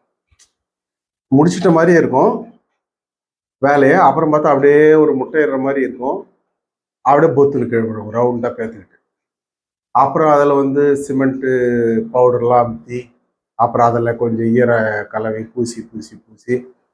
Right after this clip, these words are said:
அப்புறம் பண்ணுவாங்க. அது மாதிரி பண்றத பார்த்து நாலு மேஸ்திரி இருந்தாங்க. அதுல ஒரு மேஸ்திரி ரொம்ப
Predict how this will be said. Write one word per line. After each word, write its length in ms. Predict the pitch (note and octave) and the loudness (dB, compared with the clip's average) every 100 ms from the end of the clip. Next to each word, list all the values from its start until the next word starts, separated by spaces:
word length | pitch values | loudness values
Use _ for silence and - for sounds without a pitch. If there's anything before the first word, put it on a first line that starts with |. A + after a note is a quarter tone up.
| _ | _
அப்புறம் 560 | - A#2 A2+ A2 G2 F2+ | -2 -2 -2 -6 -6 -10
பண்ணுவாங்க. 380 | A2 G#2+ F#2+ - - _ _ _ _ _ _ _ _ _ _ _ _ _ | -10 -8 -10 -14 -20 _ _ _ _ _ _ _ _ _ _ _ _ _
அது 160 | - D#3 | 0 4
மாதிரி 180 | F#3+ F#3 | 4 2
பண்றத 340 | D#3+ D3+ C#3+ | -2 -2 -2
பார்த்து 680 | D3 D3 C#3+ A#2+ B2 - - _ _ - | -2 -2 -2 -2 -4 -8 -16 _ _ -6
நாலு 360 | C3 D3 D3+ | 0 2 2
மேஸ்திரி 340 | C3+ D3+ - A#2+ | 0 -2 -6 -10
இருந்தாங்க. 560 | A2+ G#2 G2 D3+ - _ _ _ _ _ _ _ _ _ _ - | -10 -12 -14 -14 -14 _ _ _ _ _ _ _ _ _ _ -4
அதுல 560 | - E3 E3 D#3 D3 | 0 2 4 4 4
ஒரு 200 | D3+ D#3 | 4 4
மேஸ்திரி 440 | D#3 E3+ E3+ D#3+ D3 | 2 0 0 0 2
ரொம்ப 240 | C#3+ C#3+ | 2 2